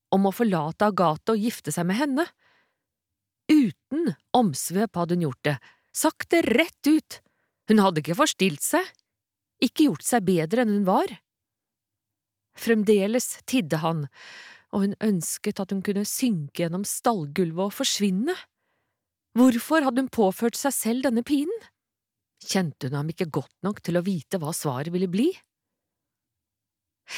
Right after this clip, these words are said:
"Ikke si noe!" brast det ut av henne. Hun holdt ikke ut lenger, måtte ut av dette. "Jeg vet hva du kommer til å svare,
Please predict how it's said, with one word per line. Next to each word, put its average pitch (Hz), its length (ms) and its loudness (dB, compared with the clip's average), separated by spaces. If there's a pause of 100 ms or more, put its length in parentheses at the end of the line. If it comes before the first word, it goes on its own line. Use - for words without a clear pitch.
(160)
"Ikke 330 300 4
si 262 260 2
noe!" 285 160 4 (1040)
brast 170 480 0
det 214 160 4
ut - 160 -4
av 160 140 0
henne. 156 160 -2 (1080)
Hun 311 160 4
holdt 233 280 4
ikke 254 160 0
ut 175 240 -2
lenger, 262 240 0 (560)
måtte 294 240 2
ut 175 260 0
av 208 120 2
dette. - 220 0 (1300)
"Jeg 311 160 8
vet 320 240 2
hva 277 120 8
du 320 80 2
kommer 269 240 2
til 269 120 2
å 294 40 0
svare, 302 420 4